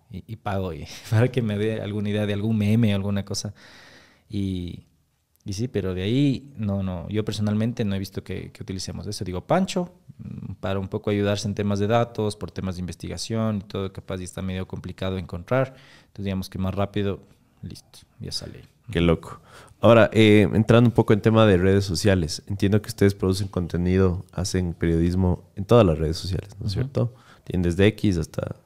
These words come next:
Speaker 2: solo les falta OnlyFans nomás, pero he visto
Speaker 1: Sí.
Speaker 2: que tiene algunas amenazas ya de que van a abrir su canal por ahí. Co-, ¿cómo ha sido su experiencia al, al manejar estas diferentes audiencias? Porque la gente es súper di-, se comporta de formas muy diferentes en cada red social, ¿no?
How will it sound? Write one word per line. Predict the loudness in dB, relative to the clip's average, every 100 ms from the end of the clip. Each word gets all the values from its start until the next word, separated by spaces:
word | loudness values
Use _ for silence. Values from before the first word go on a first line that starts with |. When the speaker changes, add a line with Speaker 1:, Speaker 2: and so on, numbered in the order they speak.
| _ _ _
Speaker 2:
solo | 2 4
les | 4
falta | 4 4 4
OnlyFans | 4 4 4 4
nomás, | 2 0 -2
pero | -2 0
he |
visto | 2 0
Speaker 1:
Sí. | 0
Speaker 2:
que | 0 0 -2
tiene | 0 0 0 -8 -8
algunas | 2 4 6 6
amenazas | 6 6 6 4 6
ya | 6
de | 6
que | 4
van | 4 6
a |
abrir | 6 4
su | 0
canal | 0 2 0
por | -2 -2
ahí. | -2 -4 -18 -16 2
Co-, | 4
¿cómo | 6 6
ha | 6
sido | 6
su | 6
experiencia | 4 4 6 6 6 6 4
al, | 4 2 4 2 -4 -12 -12
al | -6 -6 -8 -12 -14 -8
manejar | 0 2 6 4
estas | 4 0
diferentes | 0 2 2 4
audiencias? | 4 6 4 2 -4
Porque | -2 0
la | 2
gente | 2 0
es | -4
súper | 0 2 2
di-, | -2 -14 -4
se | 0 4
comporta | 4 4 4 4 2 0
de |
formas | 2 2 2 2
muy | 4 4
diferentes | 2 2 2 2 0 -8 -12 -12 -18 -20 -20 -6
en | -2
cada | 4 4
red | 4 2
social, | -2 0 0 0
¿no? | -2 -6